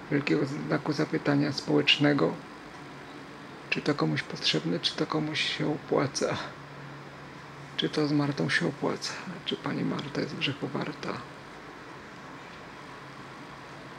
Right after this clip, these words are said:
czy to się do czegoś przyda, czy komuś coś poprawi, czy, czy polepszy. No, to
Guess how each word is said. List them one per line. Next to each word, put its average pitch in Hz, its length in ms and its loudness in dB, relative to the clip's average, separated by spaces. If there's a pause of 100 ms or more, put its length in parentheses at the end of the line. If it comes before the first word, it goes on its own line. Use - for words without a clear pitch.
(440)
czy - 120 4 (100)
to - 120 0
się - 200 2 (1040)
do 143 60 -2
czegoś - 320 -4
przyda, 175 500 8
czy - 160 2
komuś 143 320 0
coś - 260 -2
poprawi, 165 600 -2
czy, - 180 2 (340)
czy 143 180 2 (960)
polepszy. 165 580 2 (100)
No, 170 180 2
to - 120 -4